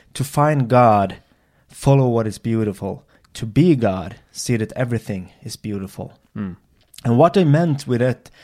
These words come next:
Speaker 1: is that when you start your spiritual journey, follow what you find is beautiful, what give you inspiration and put you in the state of awe.
Speaker 2: Yeah.
Speaker 1: It could be you follow music that you find beautiful,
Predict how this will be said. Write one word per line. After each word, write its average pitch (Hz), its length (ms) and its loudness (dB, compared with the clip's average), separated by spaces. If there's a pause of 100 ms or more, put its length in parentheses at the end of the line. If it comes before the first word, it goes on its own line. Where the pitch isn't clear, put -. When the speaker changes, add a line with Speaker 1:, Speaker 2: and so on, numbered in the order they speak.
(220)
Speaker 1:
is 113 160 -8
that 113 160 -2
when 123 200 0
you 127 60 -2
start 165 380 -4
your 151 80 -4
spiritual 120 420 -4
journey, 117 520 -4 (880)
follow 190 420 0
what 135 360 0
you 127 100 -2
find 123 400 -4
is 104 100 -12
beautiful, 107 760 -6
what - 240 -6
give 135 160 2
you 127 140 -4
inspiration 110 720 -2
and 107 240 -4 (240)
put 139 280 -2
you 123 60 0
in 113 60 -2
the 104 60 -6
state 104 320 -6
of 95 80 -8
awe. 101 420 -2 (280)
Speaker 2:
Yeah. 117 160 -14 (380)
Speaker 1:
It 123 140 -10
could 131 160 0
be 127 220 4
you 120 100 2
follow 120 680 2 (920)
music 123 560 2
that 120 200 -4
you 117 140 -4
find 117 400 -2
beautiful, 117 460 0